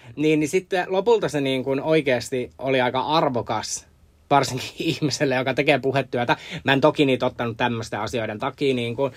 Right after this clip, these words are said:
mutta mä huomasin, että ne niinku vaikutti kyllä tosi paljon kaikkeen.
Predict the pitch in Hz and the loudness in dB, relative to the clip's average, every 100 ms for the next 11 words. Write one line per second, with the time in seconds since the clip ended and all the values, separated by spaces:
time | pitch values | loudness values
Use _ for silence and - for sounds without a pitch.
0 | - - 151 147 170 160 226 165 127 127 | -10 -6 0 2 2 4 4 4 0 -4
1 | 123 131 147 139 156 160 214 190 139 120 | -4 -2 -2 -2 -2 2 4 2 -2 -6
2 | 135 131 180 160 113 95 92 107 110 101 | -6 -4 -4 -2 -4 -6 -6 -6 -8 -8
3 | - - 80 87 147 | -12 -14 -12 -10 -12